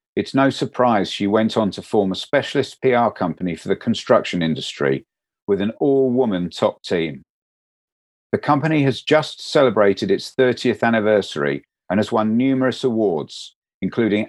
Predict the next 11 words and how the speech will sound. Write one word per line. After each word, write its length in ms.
Outstanding 600
Contribution 680
to 220
P 140
R, 320
presented 440
by 180
the 120
I 160
B 340
P, 360